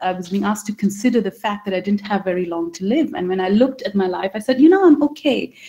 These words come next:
Uh, you know, I've had a good life. I've traveled a lot. I've studied. I haven't done anything horribly wrong. I haven't murdered anyone yet. You know, I've even given birth to a little, uh, daughter. And I appreciate these things. And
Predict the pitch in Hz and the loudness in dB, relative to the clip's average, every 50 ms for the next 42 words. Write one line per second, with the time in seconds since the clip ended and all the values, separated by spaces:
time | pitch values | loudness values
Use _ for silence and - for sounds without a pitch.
0 | - - - - - - - 247 262 285 285 269 269 302 285 285 240 247 277 240 | -20 -20 -20 -20 -10 -2 4 6 6 8 8 6 6 6 6 6 6 6 6 6
1 | 240 254 254 226 185 - - - - - - 269 254 233 240 233 208 214 202 196 | 6 6 4 2 2 0 -4 -10 -12 -8 -4 -2 0 0 0 0 0 0 0 0
2 | 196 202 202 202 202 - 190 180 - _ - - - - - 226 220 208 220 220 | 0 -2 -2 -4 -4 -6 -10 -12 -12 _ -16 -16 -10 -4 -2 -2 -2 0 -2 -2
3 | 214 214 214 208 208 190 185 185 185 202 214 220 208 - 208 208 202 196 208 208 | 0 0 0 0 -2 -2 -4 -4 -4 -2 0 0 2 2 2 2 4 4 4 2
4 | - 220 202 - - - 202 226 240 208 202 214 202 175 185 190 190 190 190 220 | 2 -2 -4 -6 -6 -4 0 2 2 4 4 2 2 0 0 -2 -2 -2 -2 0
5 | 240 208 180 185 196 202 190 196 185 185 175 180 180 175 175 175 170 170 170 175 | 2 2 2 2 0 0 0 0 0 0 -4 -4 -4 -4 -4 -4 -6 -6 -8 -8
6 | 175 _ _ _ - - - - - - 190 180 170 175 190 196 202 214 254 262 | -10 _ _ _ -20 -20 -20 -20 -12 -4 -2 2 2 2 2 2 2 4 4 6
7 | 254 220 220 214 214 214 202 202 202 196 202 202 202 185 185 180 180 175 170 - | 4 4 4 4 4 4 4 4 0 -2 -2 -4 -4 -4 -4 -4 -6 -6 -8 -12
8 | - - 175 165 165 165 165 160 160 180 180 185 180 - 196 190 190 - _ _ | -12 -10 -8 -6 -6 -6 -6 -4 -2 -2 -2 -2 -2 -4 -6 -6 -6 -8 _ _
9 | _ - - - - - - 233 247 254 254 254 - 302 269 - - 294 262 247 | _ -20 -20 -20 -10 0 4 6 8 8 8 6 6 4 4 4 2 2 2 2
10 | 254 - 208 196 - - 208 202 190 190 196 190 196 190 196 190 - | 2 0 -2 -2 -4 -4 -4 -2 0 0 -2 -2 -2 -4 -4 -4 -6